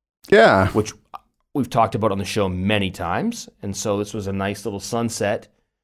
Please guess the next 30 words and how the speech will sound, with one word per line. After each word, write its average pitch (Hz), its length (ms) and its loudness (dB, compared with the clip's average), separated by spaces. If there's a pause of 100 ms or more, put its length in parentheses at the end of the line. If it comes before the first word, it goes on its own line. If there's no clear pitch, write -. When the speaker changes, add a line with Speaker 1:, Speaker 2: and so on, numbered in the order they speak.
(340)
Speaker 2:
out 95 120 -4
at 95 80 -8
Spanish 90 380 -10
Banks. 127 460 -6 (1080)
Speaker 1:
Yeah, - 280 4
it 110 40 4
was, 98 320 0
uh, 107 120 6
nice. 117 400 6
Got 104 220 4
together, 107 680 6 (500)
um, 98 520 6
with, - 340 0
uh, 95 260 8
another 104 260 8
family 120 580 8
and 104 140 8
just, - 280 2
yeah, 110 260 8
got 104 200 6
a 104 40 2
perfect 107 460 2
evening. 107 500 8
And 90 340 4
I 110 140 4
did 123 160 6
not 120 240 6
bring 113 200 8
my 107 200 8
camera. 113 640 6